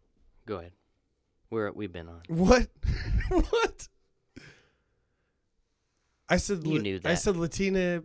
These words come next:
Speaker 2: booties on, I said Latina booties, and we
Speaker 1: You know, you said Latina Ass Fest.
Speaker 2: Oh, Ass Fest.
Speaker 1: It was more vulgar than booties.
Speaker 2: Okay. Well, the, well, then we got to talk about it. It's done. We all know what it was.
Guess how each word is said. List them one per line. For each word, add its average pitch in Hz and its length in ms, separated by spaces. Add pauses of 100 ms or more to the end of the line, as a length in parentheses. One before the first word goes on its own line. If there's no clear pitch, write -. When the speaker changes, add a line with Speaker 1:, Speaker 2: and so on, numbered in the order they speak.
Speaker 2:
booties 180 600
on, 147 400 (500)
I 147 40
said 190 200
Latina 190 380
booties, 196 460
and 151 200
we 147 120
Speaker 1:
You 151 60 (400)
know, 127 40
you 120 140
said 110 260
Latina 95 340
Ass 85 360
Fest. - 240
Speaker 2:
Oh, 135 180
Ass 131 260
Fest. 107 340
Speaker 1:
It 95 40
was 90 260
more 85 300
vulgar 85 640 (140)
than 80 220
booties. 82 640 (260)
Speaker 2:
Okay. 110 400 (280)
Well, 175 280
the, 170 280
well, 170 220
then 185 160
we 180 100
got 165 160
to 143 80
talk 131 280
about 123 220
it. 120 140
It's 135 160
done. 131 600
We 135 120
all 135 140
know 135 200
what 131 140
it 120 80
was. 117 520